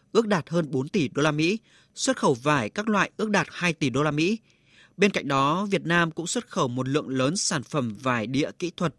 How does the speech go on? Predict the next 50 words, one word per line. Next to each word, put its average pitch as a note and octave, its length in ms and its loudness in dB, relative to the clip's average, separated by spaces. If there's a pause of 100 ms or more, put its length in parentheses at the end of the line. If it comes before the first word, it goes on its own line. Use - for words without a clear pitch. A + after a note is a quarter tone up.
vào B2+ 140 0
các F#3+ 160 -4
thị - 140 -8
trường C3+ 280 0 (140)
Canada, D3 420 2 (300)
Mỹ E3+ 320 2 (140)
và A#2 400 -2
Ấn C3 140 -6
Độ. F3 200 4 (460)
Điều F#3 200 4
này F3 160 4
cho G#3 140 0
thấy E3+ 220 4
vị F3+ 140 0
trí D3+ 240 2
ngày F#3 200 2
càng D#3 180 2
quan F3+ 180 0
trọng C#3 260 0
của C#3+ 180 0
dệt C3 120 -2
may D#3 140 2
Việt C#3+ 200 -2
Nam D#3+ 300 4
trên E3+ 240 -2
bản B2+ 200 -2
đồ C3 180 2
dệt C3 240 -2
may D3+ 240 0
thế C#3 120 -4
giới. C3+ 320 2 (560)
Ông F3+ 160 4
Vũ F3+ 120 4
Đức A3 120 2
Giang, F3+ 380 2
Chủ E3 140 0
tịch D3+ 140 0
Hiệp D#3 100 0
hội C#3+ 140 0
Dệt D#3+ 100 -2
may E3+ 140 0
Việt D3+ 160 -2
Nam D#3+ 180 2
cho E3+ 160 -2
biết, F#3 240 2 (280)
ước G#3 220 2
tính D3+ 180 4
cả E3+ 120 2
năm D#3+ 200 2
nay, F3+ 200 4